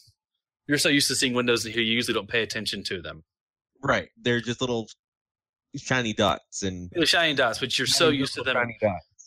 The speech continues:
Speaker 1: You would know, you would just usually, but this time you actually pick it up out of the corner of your eye. There's, like, nothing. Just
Speaker 2: Would this be the
Speaker 1: blackness.
Speaker 2: direction where the nebula should be?
Speaker 1: You were kinda surround-, it was a, there was really nothing out here but you and the,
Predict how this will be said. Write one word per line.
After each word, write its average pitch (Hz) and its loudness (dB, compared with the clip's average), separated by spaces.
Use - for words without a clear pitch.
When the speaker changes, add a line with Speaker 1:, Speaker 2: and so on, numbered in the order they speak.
Speaker 1:
You 135 -4
would 139 2
know, 139 2
you 143 -6
would 120 -6
just 123 -4
usually, 127 -4
but 131 -6
this 175 2
time 139 0
you 135 2
actually 143 -2
pick 147 -2
it 135 -6
up 123 -2
out 127 0
of 113 0
the 113 -6
corner 123 -4
of 117 -4
your 117 0
eye. 113 2
There's, 120 -2
like, 117 0
nothing. 110 -2
Just 156 0
Speaker 2:
Would 156 6
this 202 8
be 220 4
the 190 4
Speaker 1:
blackness. 160 2
Speaker 2:
direction 170 2
where 156 -8
the - -6
nebula 151 -4
should - -14
be? 165 0
Speaker 1:
You 196 2
were 262 4
kinda 208 2
surround-, 147 -4
it 165 -8
was 135 -10
a, 117 -14
there 202 0
was 170 -2
really 147 0
nothing 135 0
out 120 0
here 117 0
but 110 -8
you 123 -6
and 123 -4
the, 107 0